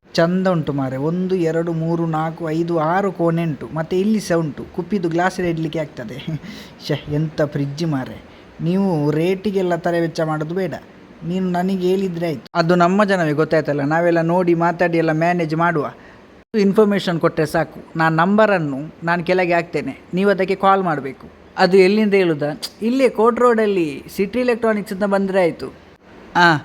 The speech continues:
ಇಲ್ಲದ್ರೆ ನನಗೆ ಸಹ ಕಾಲ್ ಮಾಡಿ, ನನ್ನ ನಂಬರ್ ಇದ್ರೆ ನನಗೆ ಕಾಂಟ್ಯಾಕ್ಟ್ ಮಾಡಿ, ನಾನು ಅವ್ರು ಮಾತಾಡ್ತೇನೆ, ಕಮ್ಮಿ ರೇಟಲ್ಲಿ ಮಾಡಿ ಕೊಡುವ. ಮತ್ತೊಂದು ವಿಷಯ ಎಂತಂತ ಗೊತ್ತುಂಟಾ? ಇಲ್ಲಿ ನೋಡಿ ಅಂತೆ, ಇಲ್ಲಿ ಬನ್ನಿ, ಇಲ್ಲಿ ಬನ್ನಿ ನೋಡಿ, ಒಂದು ವರ್ಷ ವಾರಂಟಿ ಉಂಟು,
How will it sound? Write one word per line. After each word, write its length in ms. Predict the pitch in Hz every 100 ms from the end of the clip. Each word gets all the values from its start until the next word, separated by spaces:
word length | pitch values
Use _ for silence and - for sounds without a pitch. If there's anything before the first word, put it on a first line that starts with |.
| - -
ಇಲ್ಲದ್ರೆ 320 | 180 214 220
ನನಗೆ 280 | 220 220 233
ಸಹ 100 | 233
ಕಾಲ್ 240 | 220 208
ಮಾಡಿ, 220 | 202 180 156
ನನ್ನ 260 | 170 202
ನಂಬರ್ 220 | 208 202
ಇದ್ರೆ 140 | 202 208
ನನಗೆ 180 | 202 202
ಕಾಂಟ್ಯಾಕ್ಟ್ 380 | 196 190 185
ಮಾಡಿ, 220 | 180 151 147
ನಾನು 300 | 160 175 175
ಅವ್ರು 160 | 175
ಮಾತಾಡ್ತೇನೆ, 560 | 175 165 170 165 143 127
ಕಮ್ಮಿ 300 | 160 160 185
ರೇಟಲ್ಲಿ 300 | 180 170 165
ಮಾಡಿ 220 | 156 156
ಕೊಡುವ. 300 | 151 135 127 - -
ಮತ್ತೊಂದು 580 | 180 185 180 - 247 233
ವಿಷಯ 220 | 220 220
ಎಂತಂತ 340 | 202 190 196 185
ಗೊತ್ತುಂಟಾ? 600 | 180 175 160 175 208 208 -
ಇಲ್ಲಿ 200 | 190 202
ನೋಡಿ 220 | 196 185 175
ಅಂತೆ, 380 | 170 185 214 - - -
ಇಲ್ಲಿ 140 | 202
ಬನ್ನಿ, 180 | 175 165
ಇಲ್ಲಿ 140 | 185
ಬನ್ನಿ 260 | 175 143 139
ನೋಡಿ, 240 | 175 170 147 - - _ _ _ _ _ _ _ _ _ _ _ _ _
ಒಂದು 420 | 180 190 226 240 214
ವರ್ಷ 220 | 185 226
ವಾರಂಟಿ 460 | 190 175 180 160
ಉಂಟು, 240 | 147 135